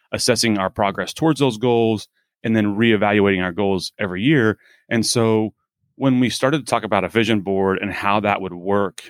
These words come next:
in our personal lives, it, it made total sense to me because I'd been doing this in a business setting for a long time. If you were in a business setting or a professional setting of some sort,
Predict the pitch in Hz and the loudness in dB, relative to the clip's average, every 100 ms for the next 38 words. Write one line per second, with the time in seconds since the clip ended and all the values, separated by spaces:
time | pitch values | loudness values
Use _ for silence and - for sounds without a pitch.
0 | - 107 92 80 - 139 156 104 87 90 | -12 -6 -6 -6 0 0 2 0 2 2
1 | 90 90 - _ _ _ _ _ 101 - | 0 -2 -8 _ _ _ _ _ -8 -2
2 | 113 113 120 110 - 117 98 - 110 98 | 0 4 2 2 0 -2 0 -2 -2 -4
3 | 87 107 117 98 - 98 90 - _ _ | -8 -6 -6 -8 -6 -6 -6 -10 _ _
4 | 95 90 101 92 143 127 80 - - - | -6 -4 -2 0 0 0 -4 -8 -12 -8
5 | 101 87 95 92 82 107 92 90 - 110 | -8 -2 -2 -4 -4 -2 -2 -4 -2 0
6 | 117 101 104 107 127 113 95 - _ _ | 2 2 0 2 2 2 0 -4 _ _
7 | - - 117 107 113 143 104 101 98 - | -8 -4 0 2 2 2 0 0 0 0
8 | 98 104 98 95 - 104 95 95 - 95 | 0 0 0 -2 -2 -6 -4 -6 -4 -6
9 | 95 - 101 92 104 104 | -6 -8 -10 -8 -6 -6